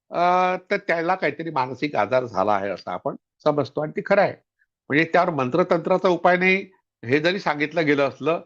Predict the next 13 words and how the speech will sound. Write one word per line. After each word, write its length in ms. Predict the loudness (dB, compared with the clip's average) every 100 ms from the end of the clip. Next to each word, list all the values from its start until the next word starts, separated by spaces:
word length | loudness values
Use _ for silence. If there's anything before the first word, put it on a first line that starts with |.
| _ _ _
तसंही 220 | -2 0
मंत्रतंत्राने 800 | 0 0 0 -2 -2 -2 -2 -2
काही 140 | -4 -2
फारसा 300 | -2 -4 -6
फायदा 260 | -2 0 2
होत 180 | 0 -2
नाही, 140 | -6 -4
कारण 160 | -6
त्याच्यात 280 | -2 -2 -4 -4
कोणत्याच 300 | -8 -6 -10 -10
प्रकारची 480 | -8 -8 -6 -8 -8 _ _ _ _ _
शक्ती 440 | -2 -2 0 0
नसते. 460 | 0 0 -2 -2